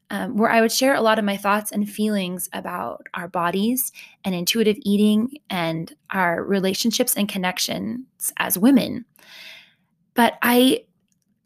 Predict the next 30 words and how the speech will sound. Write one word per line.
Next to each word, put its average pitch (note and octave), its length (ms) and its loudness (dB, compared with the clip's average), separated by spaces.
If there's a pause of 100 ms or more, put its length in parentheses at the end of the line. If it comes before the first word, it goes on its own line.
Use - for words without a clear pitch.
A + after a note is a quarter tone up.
(180)
I, A3 260 4
and A#3+ 80 4
I A#3 80 6
started D#4+ 360 4
doing A#3+ 140 2
that A3 140 0
because A#3+ 200 -2
I A3+ 60 4
really C#4 300 2
felt C4 260 -2
like A#3 160 -4
that G#3+ 140 -2
was A3 100 -2
something G#3 640 -2
that - 120 -8
had G3+ 320 -8
really C4 400 -4
changed A3 440 -4
my G3 140 -2
life F3 420 0
and G3+ 100 0
improved G#3 300 -4
my F#3+ 140 -2
life. F3+ 320 -2
And G3+ 120 -2
I F#3+ 200 0 (300)
sincerely A#3+ 580 2
felt A3 240 0
the A3 60 -2
desire F#3 580 0